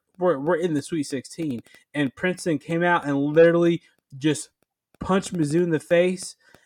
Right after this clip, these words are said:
And Mizzou came back and got within striking distance. But once they got within striking distance, I, I would say it was, like, almost the Purdue F D U game. It just seemed like Princeton wanted it more. And for me, that was, that was very frustrating to have the type of season that they did,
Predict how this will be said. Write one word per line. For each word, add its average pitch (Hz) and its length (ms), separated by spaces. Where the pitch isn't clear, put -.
And 147 240
Mizzou 151 360
came 180 300
back 170 300
and 147 180
got 160 240
within 165 240
striking 170 420
distance. 175 320
But 143 180
once 151 180
they 165 100
got 151 160
within 147 240
striking 156 380
distance, 170 400
I, 143 260
I 151 120
would 151 220
say 160 180
it 160 60
was, 147 240
like, 147 280
almost 147 400
the 143 80
Purdue 147 400
F 139 180
D 143 100
U 139 200
game. 127 160
It 147 120
just 147 200
seemed 175 220
like 143 260
Princeton 139 560
wanted 131 400
it 107 80
more. 113 340
And 135 120
for 143 160
me, 165 240
that 151 300
was, 139 420
that 151 140
was 143 100
very 139 160
frustrating 120 640
to 123 120
have 151 180
the 143 60
type 143 240
of 127 80
season 156 280
that 143 140
they 127 140
did, 135 420